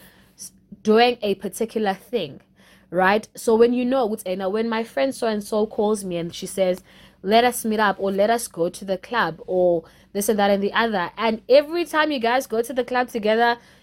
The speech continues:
you end up in tricky situations, try and minimize those dates where you guys are going to the club and find another activity that could be productive for your friendship, because you know, "Ukuthi, Ena, when we do A, B, and C, I always find myself in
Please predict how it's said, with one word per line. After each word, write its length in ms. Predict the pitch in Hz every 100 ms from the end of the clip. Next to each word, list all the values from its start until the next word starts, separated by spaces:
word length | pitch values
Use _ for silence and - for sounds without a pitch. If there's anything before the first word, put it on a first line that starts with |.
| -
you 220 | 208 220
end 160 | 254 254
up 120 | 254
in 120 | 240
tricky 260 | 226 285 311
situations, 800 | 311 302 330 320 311 320 311 - _ _ _ _ _
try 320 | - - 453
and 100 | 269
minimize 580 | 247 277 269 240 226 202
those 200 | 214 214
dates 300 | 202 202 202
where 100 | 185
you 100 | 185
guys 220 | 185 185
are 100 | -
going 160 | 180 175
to 100 | 175
the 120 | 165
club 280 | - 165 139
and 280 | - 220 208 - _ _ _ -
find 260 | 330 359
another 400 | 269 240 233 277
activity 580 | 320 233 - 226 220 226
that 160 | 202 202
could 120 | 208
be 100 | 214
productive 460 | - 196 220 226 240
for 120 | 214
your 160 | 190 -
friendship, 400 | 240 262 175 -
because 340 | 170 202 180
you 80 | 185
know, 220 | 220 220
"Ukuthi, 200 | 185 -
Ena, 140 | 175 170
when 180 | 180 185
we 100 | 180
do 280 | 185 208 - _ _ _
A, 140 | 196 185
B, 180 | 180
and 160 | 180 175
C, 280 | - 277 196
I 120 | 175
always 340 | 190 196 190
find 240 | - 202 202
myself 480 | 180 - 185 185 -
in 280 | 175 170